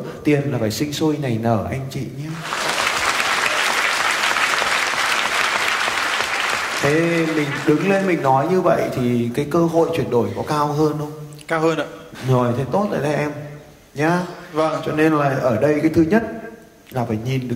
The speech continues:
Speaker 1: ra cơ hội. Cái thứ hai là khi nhìn thấy phải xông vào ngay. Không có bất kỳ một giây nào được chảnh mảng cả. Khi bắn nhau ở ngoài trận địa,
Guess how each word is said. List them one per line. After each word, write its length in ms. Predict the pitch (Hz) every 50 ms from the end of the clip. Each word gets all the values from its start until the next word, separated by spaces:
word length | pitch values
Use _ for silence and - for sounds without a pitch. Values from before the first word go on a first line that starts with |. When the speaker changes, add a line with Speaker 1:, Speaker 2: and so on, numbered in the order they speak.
| 120 135
Speaker 1:
ra 80 | 147 139 -
cơ 80 | 143
hội. 260 | 139 135 135 131 120 110 - - - - - - - - - - - - - - - - - - - - - - - -
Cái 80 | 135 143
thứ 40 | 151
hai 420 | 147 147 165 165 160 165 165 156 143 131 110 - - - -
là 120 | - 127 117 110
khi 120 | 185 156
nhìn 300 | 151 151 147 139 123 113
thấy 200 | 101 123 117 117 139
phải 80 | 147 127
xông 240 | - - 143 139 139
vào 140 | 127 117
ngay. 300 | 117 120 131 131 131 131 120 - - - - - - -
Không 300 | - - 180 165 160 -
có 80 | -
bất 280 | - 214 233 220 - -
kỳ 140 | 165 147 131
một 120 | 127 117
giây 320 | 110 - - 180 175 165 165
nào 340 | 156 143 127 120 117 113 113
được 80 | 113 110 -
chảnh 240 | - 127 113 104 101
mảng 180 | 110 110 101 101 - -
cả. 140 | 101 92 90 - - -
Khi 220 | - - 170 160 160
bắn 280 | 156 143 131 147 160
nhau 280 | 175 190 185 180 170 156 151
ở 60 | 123
ngoài 140 | 120 117 110
trận 240 | - - 127 - -
địa, 160 | 127 127